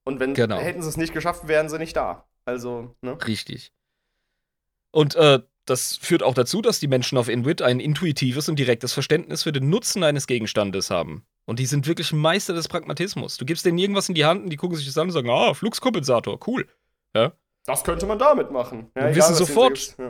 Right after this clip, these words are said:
Speaker 1: Ja.
Speaker 2: ja, die wissen sofort, wie viele Walrosszähne sie dafür verlangen. <laughs> So, das ist, die sind da gut drin.
Speaker 1: <laughs> Ja, gut, okay.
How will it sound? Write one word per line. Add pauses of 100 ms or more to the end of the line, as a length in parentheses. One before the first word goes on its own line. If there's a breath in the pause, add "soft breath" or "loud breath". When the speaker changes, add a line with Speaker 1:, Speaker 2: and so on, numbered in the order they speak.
(280)
Speaker 1:
Ja. (160)
Speaker 2:
ja,
die
wissen
sofort,
wie
viele
Walrosszähne
sie
dafür
verlangen.
<laughs>
So, (160)
das
ist, (640)
die
sind
da
gut
drin. (320)
Speaker 1:
<laughs> (440 loud breath)
Ja,
gut,
okay.